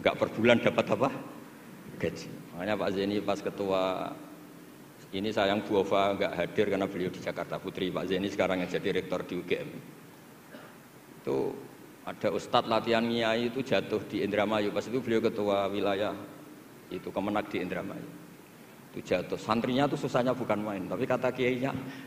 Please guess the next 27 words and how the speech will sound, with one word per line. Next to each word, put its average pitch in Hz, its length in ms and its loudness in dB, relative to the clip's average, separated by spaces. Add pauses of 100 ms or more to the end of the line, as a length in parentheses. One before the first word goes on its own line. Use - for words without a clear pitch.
(260)
"Nggak, 90 240 2
nggak 90 80 -4
apa-apa, 95 400 -4
masih." 101 320 -2 (560)
Kan. 71 80 -4 (1040)
Ternyata 156 400 4
yang 147 40 -2
dipegang 139 440 6
itu 156 160 4
salam 143 320 8
template 143 320 4
itu. - 160 -4 (800)
<laughs> - 800 -10
Jadi 127 120 0 (200)
badannya 127 480 8
nggak 120 160 2
dipikir 135 320 4
tapi 131 240 2
masih. 127 400 0 (920)
Karena 143 240 10
dulu 160 240 4
jadi 147 160 6
kiai 151 240 10
itu 151 240 4
susahnya 143 320 4
minta 127 240 4
ampun. 117 320 -2